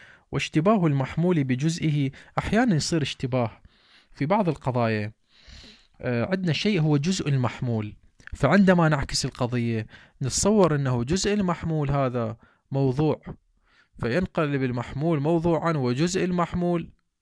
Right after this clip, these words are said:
يصير محمول، فصار يصير أكو فد خلل بالقضية. فينبغي، يعني، التنبيه على التنبه لهذا الأمر. يقول: "واشتباه المحمول بجزئه في المثال المشهور". أكو فد مثال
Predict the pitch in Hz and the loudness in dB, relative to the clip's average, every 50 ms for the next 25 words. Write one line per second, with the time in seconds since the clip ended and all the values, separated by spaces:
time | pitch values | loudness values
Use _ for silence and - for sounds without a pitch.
0 | _ _ _ _ _ _ - - - 135 127 120 123 120 - - 123 120 117 - | _ _ _ _ _ _ -16 -10 -6 -4 -4 -4 -4 -4 -4 -4 -2 2 4 2
1 | - - - 147 147 147 - - _ _ _ _ _ _ _ - - - 147 131 | 2 2 -2 -12 -14 -16 -16 -18 _ _ _ _ _ _ _ -20 -20 -18 -16 -16
2 | - 143 - - 135 - 135 131 139 _ _ _ _ _ _ _ _ - - - | -16 -16 -16 -14 -12 -12 -12 -12 -14 _ _ _ _ _ _ _ _ -20 -20 -14
3 | - 160 156 151 135 123 117 120 113 - - 120 110 120 120 117 107 98 98 - | -10 -8 -8 -8 -8 -10 -12 -14 -14 -14 -14 -16 -14 -14 -14 -14 -14 -16 -18 -20
4 | _ _ _ _ _ _ _ _ _ - - 127 123 123 139 160 160 160 147 156 | _ _ _ _ _ _ _ _ _ -18 -14 -12 -10 -10 -10 -10 -10 -10 -10 -10
5 | 147 131 135 131 - _ - 143 127 127 127 156 143 127 113 127 120 113 110 - | -10 -10 -12 -12 -14 _ -12 -10 -10 -10 -8 -10 -10 -10 -10 -12 -12 -12 -14 -14
6 | - - - - _ - 139 131 147 147 143 151 143 127 120 123 131 131 135 139 | -18 -20 -20 -20 _ -14 -12 -10 -10 -8 -8 -8 -8 -8 -8 -10 -10 -10 -10 -12
7 | - - - 117 101 104 101 - - 143 131 - 180 180 170 143 135 - _ _ | -14 -14 -16 -16 -14 -14 -16 -16 -16 -18 -12 -8 -6 -4 -4 -6 -8 -12 _ _
8 | _ _ _ _ _ - 127 - - - - 131 127 160 175 170 143 131 120 113 | _ _ _ _ _ -12 -10 -10 -10 -10 -10 -8 -6 -6 -4 -4 -4 -4 -4 -4
9 | 117 110 - - - 131 120 120 113 110 104 101 - _ _ _ _ _ _ - | -6 -6 -8 -8 -10 -10 -8 -6 -6 -8 -8 -10 -14 _ _ _ _ _ _ -10
10 | 127 123 147 170 160 147 143 - 135 127 123 123 120 117 107 - _ _ _ _ | -8 -6 -4 -4 -4 -4 -6 -6 -4 -4 -4 -4 -4 -6 -6 -8 _ _ _ _
11 | _ - - 175 175 170 165 - - - 190 202 226 247 240 220 190 160 147 - | _ -4 -2 -2 0 0 0 0 0 0 2 2 2 2 2 2 2 2 0 -2
12 | - - 139 131 123 120 - 196 - - 180 196 180 175 175 170 - - 196 143 | -4 -4 -4 -4 -4 -4 -4 -6 -6 -4 -4 -4 -2 -2 -2 -4 -4 -4 -4 -4
13 | 151 175 | -4 -6